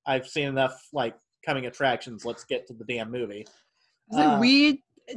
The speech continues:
Speaker 2: generally do four trailers.
Speaker 1: Right.
Speaker 2: Every now and then on big movies, you have five. So four or five is common for us.
Speaker 1: Right.
Speaker 2: But I have seen, we have done as many as, like, six before, which we're always like, "No, no, no, no, us, us too many."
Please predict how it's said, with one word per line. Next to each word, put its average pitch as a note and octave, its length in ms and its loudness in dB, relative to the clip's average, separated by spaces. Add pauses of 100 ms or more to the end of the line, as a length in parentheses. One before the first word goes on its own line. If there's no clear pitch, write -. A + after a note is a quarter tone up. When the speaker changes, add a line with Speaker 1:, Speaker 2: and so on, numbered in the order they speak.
(300)
Speaker 2:
generally B3 640 6
do G#3 260 0
four G3 460 -2
trailers. D4+ 680 0 (480)
Speaker 1:
Right. D3 180 2
Speaker 2:
Every G3+ 160 2
now G#3 200 4
and A3+ 80 0
then A#3 140 4
on A3+ 100 4
big A#3 180 2
movies, A#3+ 300 -2
you A3 60 2
have F3 120 0
five. B3+ 460 2 (800)
So A3+ 160 -6
four C#4 320 0
or A3+ 80 2
five C#4 380 2
is G3+ 80 -6
common B3 460 0
for - 180 -2
us. A#3+ 380 0 (200)
Speaker 1:
Right. C3 400 2 (680)
Speaker 2:
But A3 160 6
I G#3+ 100 6
have C4 540 4
seen, G#3 920 -4
we G3+ 120 -2
have G3 260 0
done G3 160 -2
as F3 160 -10
many F3+ 240 -8
as, - 160 -14
like, - 240 -12
six - 640 -10
before, D#4 640 -4
which A3 280 -6
we're G#3+ 160 4
always G#3+ 380 6
like, F#3 260 2
"No, F#3 400 -4
no, E3+ 80 -8
no, F3+ 460 -6
no, E3+ 300 -6
us, D#3 340 -4
us - 260 -8
too - 140 -14
many." - 360 -12